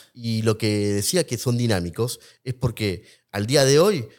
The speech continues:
toda, todo lo que nosotros seguimos estudiando como lecciones aprendidas, ellos lo corrigen muy rápidamente. Días atrás,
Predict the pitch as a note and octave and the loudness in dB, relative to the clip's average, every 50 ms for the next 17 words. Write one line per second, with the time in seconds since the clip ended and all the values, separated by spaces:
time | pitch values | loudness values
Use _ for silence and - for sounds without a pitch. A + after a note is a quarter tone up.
0 | _ _ _ - E3+ E3+ E3 D3 A#2+ A2 - - D#3+ E3+ F3 E3 C#3+ A2+ G2+ - | _ _ _ 2 4 4 4 2 0 -4 -4 -2 0 0 2 2 2 0 0 -2
1 | G#2 G2 F#2+ F#2+ F#2 F2+ D#2+ C2 G#2 G#2+ - - C#3 C#3+ C3 - - - A2+ A#2 | -4 -4 -2 -2 -4 -4 -6 -6 -6 -6 -6 -6 -6 -8 -8 -8 -8 -6 -4 -2
2 | A#2 B2+ B2+ A2+ - - - G#2+ G#2 - - A2 A#2 C3 C3+ D3 C3+ B2+ - A#2 | 0 0 0 -2 -2 -8 -12 -12 -12 -8 -6 -2 0 0 0 0 -2 -4 -4 -4
3 | G#2+ G2+ G2 F#2+ - C#3+ C#3+ C#3 - B2 G#2+ F#2+ G2+ A2 C3 E3 F3 D3+ - - | -4 -4 -4 -4 -4 -4 -4 -2 -2 -4 -4 -4 -6 -6 -4 -4 -2 -4 -4 -6
4 | C3+ B2+ - - C3 B2 A2+ A#2 A2 - C#3 C3 - C#3 A2+ - - - - - | -8 -8 -6 -4 -4 -4 -2 -4 -4 -6 -6 -6 -6 -6 -8 -8 -12 -18 -20 -8
5 | - B2 D3 D3+ C3+ C#3+ D#3 D3+ - C3+ A#2+ A#2 C#3+ D3 A#2 F#2+ G2 F#2+ G#2 B2 | -2 2 2 2 4 2 0 0 2 2 2 4 4 2 2 0 -2 -4 -2 -2
6 | C#3 C3 - B2+ - C#3+ E3+ F#3+ F#3+ - - | -2 -2 -2 -4 -2 -2 -2 -2 -4 -6 -10